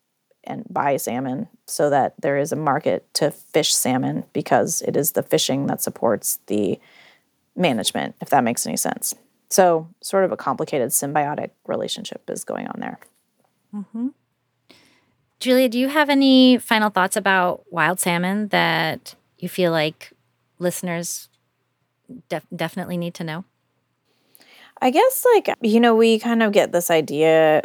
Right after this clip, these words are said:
Speaker 1: when we go to the store and there's, like, incredible abundance in the world of protein that, that these kind of things are every day. And wild salmon is not every day. Wild salmon is special.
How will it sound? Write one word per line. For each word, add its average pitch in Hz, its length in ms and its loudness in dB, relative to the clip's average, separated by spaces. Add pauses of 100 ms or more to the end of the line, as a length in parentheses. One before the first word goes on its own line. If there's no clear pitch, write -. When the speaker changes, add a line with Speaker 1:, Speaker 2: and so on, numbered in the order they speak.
Speaker 1:
when 165 260 -4
we 156 140 0
go 156 320 4
to 160 140 0
the 156 120 4
store 151 320 2
and 151 100 0
there's, 151 180 -4
like, 143 160 -2
incredible 143 680 -2
abundance 131 640 -2
in 110 100 -2
the 131 100 0
world 131 340 2
of 135 220 -2
protein 135 580 -2
that, 113 500 0 (440)
that 196 220 0
these 190 260 2
kind 165 240 -2
of 143 80 -2
things 156 200 -2
are 156 120 2
every 160 320 0
day. 147 720 0 (200)
And 185 160 0
wild 208 300 4
salmon 294 240 -4
is 196 160 -4
not 160 320 -2
every 139 260 -4
day. 127 240 -6
Wild 113 280 0
salmon - 320 -6
is - 160 -6
special. 170 760 0